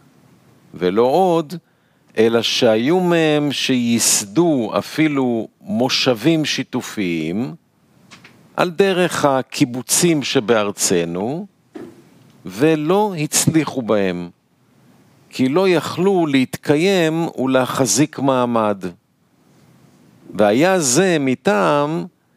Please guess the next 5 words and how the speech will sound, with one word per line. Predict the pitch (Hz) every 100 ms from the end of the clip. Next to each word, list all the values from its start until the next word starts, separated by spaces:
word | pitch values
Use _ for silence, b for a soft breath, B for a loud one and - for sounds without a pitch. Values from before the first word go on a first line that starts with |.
| _ _ _ -
כי | - 127
גם | 101 156 180 165 127
בני | 131 160
החברה | 170 143 139 135 107 131 156
השיתופית | 139 - 123 - 127 - 214 202 - -